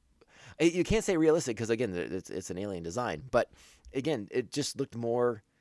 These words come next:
natural as opposed to sort of, like, the h-, extended hyper reality that is animation, right? Uh, so the, I, I like that they had these new character models. They put these new character models into place.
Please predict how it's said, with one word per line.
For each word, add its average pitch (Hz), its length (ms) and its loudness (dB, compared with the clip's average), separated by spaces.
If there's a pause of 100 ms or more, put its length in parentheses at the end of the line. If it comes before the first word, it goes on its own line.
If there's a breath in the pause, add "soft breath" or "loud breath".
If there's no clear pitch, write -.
(160 soft breath)
natural 104 720 -2
as 95 120 -10
opposed 98 440 -4
to 95 180 -4
sort 98 180 -10
of, 92 60 -6
like, 92 120 -6
the 90 120 -6
h-, 82 220 -12 (100)
extended 101 520 -4 (340 loud breath)
hyper 107 280 -4
reality 90 380 0
that 87 160 -2
is 90 220 -4
animation, 85 560 -8
right? 78 260 -10 (520 loud breath)
Uh, 101 160 -4
so 120 140 -4
the, 113 240 -4
I, 120 240 2
I - 40 4
like 131 160 0
that 120 80 -18
they 123 80 -2
had 117 100 0
these 113 120 -6
new 110 80 -4
character 104 280 -4
models. 95 240 -4
They 98 60 -8
put 90 160 -6
these 95 140 -8
new 95 80 -8
character 87 280 -8
models 85 240 -6
into 82 100 -10
place. 82 420 -6